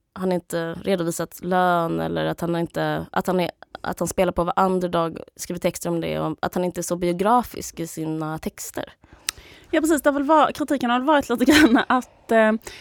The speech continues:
Speaker 2: att han är, eh, så här jätte-, för han är ju en av Sveriges mest framgångsrika artister, får man säga ändå.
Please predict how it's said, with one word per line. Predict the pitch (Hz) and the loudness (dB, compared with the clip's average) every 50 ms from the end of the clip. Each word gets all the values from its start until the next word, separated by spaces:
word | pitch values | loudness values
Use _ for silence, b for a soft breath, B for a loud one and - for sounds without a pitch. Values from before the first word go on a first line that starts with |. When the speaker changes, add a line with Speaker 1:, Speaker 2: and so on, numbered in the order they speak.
| B B B | B B B
Speaker 2:
att | B - 220 - - | B -2 -2 0 0
han | 240 233 220 214 214 208 - - | 0 2 2 2 0 -2 -4 -2
är, | 226 226 214 208 202 202 196 196 196 190 190 185 185 185 | -2 0 0 0 0 0 0 2 2 4 4 4 2 2
eh, | - - - - | 0 -2 -4 -2
så | - 214 | -2 0
här | 202 196 | 0 -2
jätte-, | 196 202 - _ - 180 170 170 170 180 180 - - - | -2 -4 -6 _ -4 -2 -2 -2 -2 -4 -6 -10 -12 -4
för | - 240 | 0 2
han | 226 233 | 2 4
är | 226 226 | 4 2
ju | 220 220 | 2 2
en | 196 214 208 196 190 | 2 2 2 2 2
av | 180 170 175 | 0 0 -2
Sveriges | - - - - 185 180 180 180 - - - - - | -4 -8 -4 -2 0 0 0 0 -2 -6 -8 -6 -4
mest | 175 175 - - - | -4 -4 -4 -6 -6
framgångsrika | - 185 185 - 190 185 - 175 170 - | -4 -4 -4 -4 -6 -8 -6 -4 -4 -4
artister, | - - 190 196 - - | -2 -2 -4 -4 -4 -4
får | 220 196 | -2 -2
man | 202 | 0
säga | 214 190 170 165 | 0 0 0 0
ändå. | 170 170 - - | 0 0 -2 -2